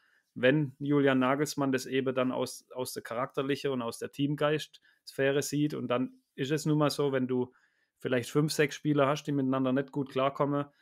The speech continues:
dann musst du dich halt vielleicht für vier von den sechs entscheiden, um die zwei, die deiner Meinung nach die Unruhe reinbringen, dann eben nicht mitnehmen. Und da bin ich mal gespannt,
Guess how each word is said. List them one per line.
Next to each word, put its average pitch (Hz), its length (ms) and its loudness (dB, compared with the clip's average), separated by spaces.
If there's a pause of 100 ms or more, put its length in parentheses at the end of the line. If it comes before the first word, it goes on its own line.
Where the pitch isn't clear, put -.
(440)
dann 120 140 -4
musst 131 200 -2
du 139 40 -4
dich 131 100 -6
halt 135 160 0
vielleicht 131 400 -2
für 135 420 0 (200)
vier 143 280 0
von 139 180 0
den 135 120 0
sechs 131 260 -6
entscheiden, 131 500 -2
um 135 140 -2
die 131 100 -2
zwei, 131 480 -2 (560)
die 127 160 -4
deiner 131 300 2
Meinung 139 320 2
nach 131 400 0 (140)
die 123 220 -6
Unruhe 135 420 4
reinbringen, 131 720 2
dann 127 160 -2
eben 131 240 0
nicht 139 240 0
mitnehmen. 113 360 -4
Und 110 300 -8 (580)
da 127 120 2
bin 175 160 4
ich 180 80 4
mal 170 120 2
gespannt, 147 520 0